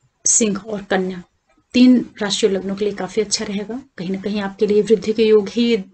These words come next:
लेकर के आएंगे। बाकी वृषभ, मिथुन और जो कर्क वाले लोग हैं, आपके लिए जो ये transit होगा कुल मिलाकर के एक तरह से आप इसको, अ, औसत transit कह सकते हैं, average transit।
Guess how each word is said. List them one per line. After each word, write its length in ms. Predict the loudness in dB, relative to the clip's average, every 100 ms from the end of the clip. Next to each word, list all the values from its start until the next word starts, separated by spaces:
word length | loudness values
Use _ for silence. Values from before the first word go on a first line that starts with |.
| _
लेकर 280 | 0 2 2
के 120 | 0
आएंगे। 340 | -4 -2 -4 -6 -10 _ _ _ _ -6
बाकी 300 | -4 -2 0
वृषभ, 320 | 0 0 -2
मिथुन 540 | 0 -2 -2 -2 -2 -2
और 220 | -4 -4
जो 200 | -2 -2
कर्क 280 | 0 -2 -2
वाले 200 | -2 0
लोग 180 | 0 -2
हैं, 100 | -4
आपके 320 | -2 -4 -2
लिए 80 | -2
जो 120 | 2
ये 40 | 0
transit 380 | 0 -4 -4 -4
होगा 140 | -8
कुल 160 | -6 -6
मिलाकर 360 | -6 -8 -10 -4
के 140 | -2 -2 _ _ _ _ _ _ _ _ _ _ -14
एक 80 | -4
तरह 140 | -2
से 140 | -2 -4
आप 80 | -6
इसको, 340 | -4 -4 -6 -10 -16 -20 -20 -8 -4
अ, 40 |
औसत 580 | -2 -2 -2 0 0 0
transit 320 | -2 -2 -4
कह 140 | -6 -8
सकते 360 | -8 -10 -12
हैं, 140 | -12 -8
average 420 | -4 0 -2 -2 -12 -18 -12
transit। 300 | -10 -10